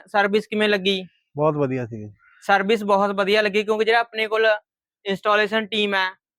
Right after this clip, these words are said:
Speaker 1: ਉਹ ਬਕਾਇਦਾ ਉਹ ਇੰਜੀਨੀਅਰ ਨੇ, ਕੋਈ ਆਮ ਨਹੀਂ ਹੈਗਾ। ਕਈ ਕੀ ਕਰਦੇ ਨੇ, ਪੈਸੇ ਦੇ ਲਾਲਚ ਵਿੱਚ ਆਮ ਬੰਦਾ ਲਵਾ ਲੈਂਦੇ ਨੇ ਜੋ ਕਿ ਇੰਸਟਾਲੇਸ਼ਨ ਵਧੀਆ ਨਹੀਂ ਕਰਦੇ, ਬਾਅਦ ਚ ਹਨੇਰੀ ਵਗੈਰਾ ਚ ਉੱਡ ਜਾਂਦੇ ਨੇ। ਆਪਾਂ ਹਨੇਰੀ ਵਗੈਰਾ ਧਿਆਨ ਰੱਖ ਕੇ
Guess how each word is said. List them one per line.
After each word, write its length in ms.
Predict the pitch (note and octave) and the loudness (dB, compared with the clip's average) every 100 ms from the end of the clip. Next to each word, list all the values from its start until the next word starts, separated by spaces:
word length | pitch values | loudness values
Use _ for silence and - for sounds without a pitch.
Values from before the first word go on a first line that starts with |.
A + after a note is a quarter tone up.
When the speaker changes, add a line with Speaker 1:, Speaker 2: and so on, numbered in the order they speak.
| _ _ _ G#3 | _ _ _ -8
Speaker 1:
ਉਹ 60 | |
ਬਕਾਇਦਾ 480 | G#3 G#3+ A3+ A#3 B3+ | -4 0 2 4 2
ਉਹ 80 | B3 | 2
ਇੰਜੀਨੀਅਰ 520 | A3+ G3+ A3 B3 B3 | -2 -4 -2 0 0
ਨੇ, 320 | A3 F3+ D#3 _ _ _ _ _ _ | -2 -4 -8 _ _ _ _ _ _
ਕੋਈ 160 | G3+ A3+ | 0 2
ਆਮ 300 | G#3+ G#3 G#3+ | 4 2 2
ਨਹੀਂ 120 | A3+ | 0
ਹੈਗਾ। 280 | F#3+ F3+ G3 | 0 2 0
ਕਈ 260 | G3 G3+ G#3+ | 0 0 0
ਕੀ 100 | A3 | 0
ਕਰਦੇ 280 | G3 G3 | 0 0
ਨੇ, 240 | G3 G3+ G#3 _ _ | 0 0 -2 _ _
ਪੈਸੇ 300 | G3 G3 F#3+ | 0 0 0
ਦੇ 100 | G#3 | 0
ਲਾਲਚ 300 | A3 F#3+ F#3 | 4 4 2
ਵਿੱਚ 200 | G3 G3 | -4 -6
ਆਮ 320 | A3+ G3 F#3+ F#3+ | -2 0 -2 -2
ਬੰਦਾ 260 | F#3+ F#3+ | -2 0
ਲਵਾ 260 | F#3+ E3+ E3 | 2 2 2
ਲੈਂਦੇ 240 | E3+ F#3 | 0 -2
ਨੇ 180 | G#3 G#3 _ _ _ | -2 -4 _ _ _
ਜੋ 120 | F3+ F#3 | -4 -2
ਕਿ 340 | A3 A3 G#3 - _ | 0 2 0 -4 _
ਇੰਸਟਾਲੇਸ਼ਨ 460 | F#3 F3 G3+ G3 G#3+ | -6 0 2 2 0
ਵਧੀਆ 280 | F#3+ F#3 G3+ | 0 2 2
ਨਹੀਂ 120 | G#3+ | 0
ਕਰਦੇ, 260 | G3+ G3 G#3 | -2 -2 0
ਬਾਅਦ 240 | G3 G3 | 0 0
ਚ 100 | G#3+ | -2
ਹਨੇਰੀ 240 | G#3+ G#3+ | -6 -4
ਵਗੈਰਾ 220 | G3+ G3 G3+ | -2 0 -2
ਚ 100 | G3+ | -4
ਉੱਡ 160 | E3+ | -4
ਜਾਂਦੇ 220 | D#3+ D3+ | -4 -4
ਨੇ। 140 | D3 D3 _ _ - | -10 -14 _ _ -4
ਆਪਾਂ 420 | F#3 G#3 G#3 G3+ | -4 2 2 2
ਹਨੇਰੀ 320 | G#3 A3 G#3+ | 0 2 4
ਵਗੈਰਾ 260 | G#3 G3+ G3+ | 4 4 2
ਧਿਆਨ 340 | G#3+ A3+ G#3 | 0 0 0
ਰੱਖ 120 | G#3 - | -2 0
ਕੇ 200 | G3+ | -4